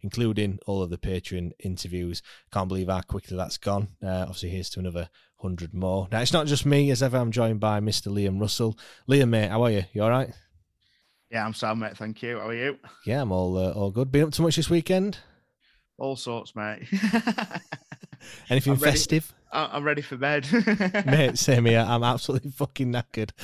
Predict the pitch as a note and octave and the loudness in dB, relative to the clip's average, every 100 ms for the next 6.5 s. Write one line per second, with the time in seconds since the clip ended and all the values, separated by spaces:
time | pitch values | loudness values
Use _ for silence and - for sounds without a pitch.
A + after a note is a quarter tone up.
0 | A3 B3 A3 - G#2+ A2 A2+ A2 G#2+ - | -4 -2 -2 0 0 2 0 -2 -4 -6
1 | - - A2+ G#2+ G#2+ G#2+ G2 F#2 F#2+ F#2 | -20 0 2 2 2 2 2 2 2 0
2 | - F2+ F2+ - A2+ G2+ - C#3 B2+ D3 | 0 0 0 0 0 0 0 0 2 2
3 | C3+ B2 B2+ C3 A2 C3 D3+ C3+ - C3 | 2 2 4 2 4 4 2 2 0 2
4 | B2+ A#2 A2+ A2+ - G2 G2+ G2 F#2+ G2+ | 2 -2 -4 -6 -4 -6 -6 -8 -10 -10
5 | G2+ G2 G2 G2 G2 - G#2 G#2 G#2 - | -8 -8 -8 -8 -10 -12 -10 -8 -10 -10
6 | G#2+ G2+ G2+ G2+ G2+ | -10 -8 -6 -4 -6